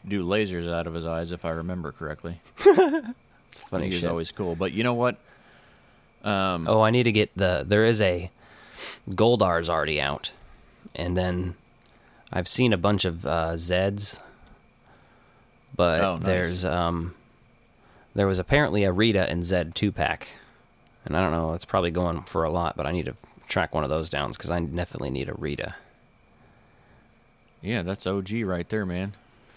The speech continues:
Speaker 2: I used to have, um, the blue guy. You remember that one? Kind of fat and had bumps on his arms. And he wasn't
Speaker 1: Oh, the guy that looked like a fat, angry blueberry?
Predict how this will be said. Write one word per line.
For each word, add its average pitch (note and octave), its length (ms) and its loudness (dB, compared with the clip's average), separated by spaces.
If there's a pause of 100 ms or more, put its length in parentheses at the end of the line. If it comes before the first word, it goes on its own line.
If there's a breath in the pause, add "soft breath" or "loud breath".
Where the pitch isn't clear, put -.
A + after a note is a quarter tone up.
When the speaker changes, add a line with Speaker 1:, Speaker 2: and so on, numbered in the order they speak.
(640 loud breath)
Speaker 2:
I - 80 0
used B2+ 200 4
to B2 60 2
have, G#2+ 280 2
um, F#2 480 2 (540 soft breath)
the D#2 100 0
blue F#2+ 360 0
guy. C#2 440 -4 (1200 loud breath)
You - 80 -2
remember G2+ 180 2
that G2+ 160 2
one? G2+ 240 0 (800 soft breath)
Kind G#2+ 160 0
of F2 60 -6
fat G#2 480 2 (200)
and F2+ 100 -4
had E2+ 180 -4
bumps F#2+ 280 2
on F#2 100 2
his F#2 120 -2
arms. G2 400 0 (720 soft breath)
And - 100 -4
he E2+ 60 0
wasn't F#2+ 400 2
Speaker 1:
Oh, F#2 260 0 (420)
the G2+ 80 -6
guy F2+ 200 2
that G2 120 -2
looked F#2+ 140 -6
like F#2 140 -4
a A2 40 -6
fat, G2+ 280 0
angry F#2+ 280 -2
blueberry? G#2 520 -2